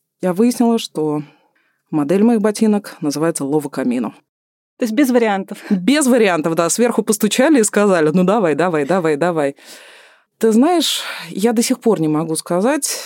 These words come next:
Speaker 1: что меня туда вело и какая у меня была цель. По итогам я могу сказать только одно, наверное. Это научило меня слушать себя и слушать свою интуицию.
Speaker 2: А были ли у тебя во время твоего вот этого первого похода, если его можно так назвать, какие-то такие моменты, когда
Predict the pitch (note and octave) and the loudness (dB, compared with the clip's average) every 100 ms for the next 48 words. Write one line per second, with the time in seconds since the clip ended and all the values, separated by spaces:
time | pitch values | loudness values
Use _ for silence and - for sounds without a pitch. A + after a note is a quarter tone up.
0 | - - _ - - - A3+ A#3 G3+ F3+ | -16 -20 _ -12 -10 -2 2 2 2 0
1 | F3+ E3+ E3 E3+ G3 C#4+ - F3 F3 - | -2 -2 -2 0 0 0 -2 -6 -6 -2
2 | A3+ G#3+ F#3+ F3+ F#3 E3+ F3 - D3 B2+ | 0 0 0 0 -2 -2 -2 -4 -6 -6
3 | - E3+ F3 C#4 C#4 G#3 F#3 G3+ G3 G3+ | -6 -6 -2 0 2 2 2 0 0 -4
4 | - F#3+ G#3 A3+ G3 - F#3 F#3 E3+ C#3 | -4 -2 -2 -2 -6 -4 -2 -2 -2 -2
5 | C#3 G3+ C4 G#3+ - - _ _ - F#3+ | -2 0 2 0 -6 -20 _ _ -6 0
6 | F#3 F#3+ F3+ A3+ A3 G3 F#3+ G3+ B3 C#4+ | 2 2 0 0 2 4 4 4 4 2
7 | C#4 - - - - G#3+ G#3+ G3+ - F#3+ | 2 -2 -18 -8 -2 0 0 -4 -4 0
8 | C4+ A3+ G3 G3+ G3+ F3+ F3 E3 E3 D#3 | 0 0 -2 -2 -4 -4 -4 -4 -4 -4
9 | C3+ - B2 C3 - _ _ _ _ - | -6 -8 -12 -14 -18 _ _ _ _ -8
10 | F3+ C4 E4 D4 B3 A3 G#3 G#3 G#3+ G3 | -2 2 4 4 2 -2 -6 -4 -4 -2
11 | F#3+ G3+ G3+ F#3+ G3 F#3 F#3+ F#3+ F#3+ F3+ | -4 -6 -6 -6 -6 -4 -6 -6 -8 -8
12 | - A#3+ D4 A3+ G3 - F#3+ - G#3 F#3 | -6 -2 -2 -2 -4 -6 -6 0 0 0
13 | E3+ E3 E3+ E3 E3+ F3 E3+ F3 F3+ F3 | -6 -8 -10 -8 -6 -6 -8 -8 -8 -8
14 | F3 - F3+ G#3 G3 F#3+ - G3+ F#3+ B3+ | -8 -8 -8 -6 -6 -6 -4 -4 0 0
15 | F#4 - A3 F#3+ G3+ | 0 -2 -4 -2 -2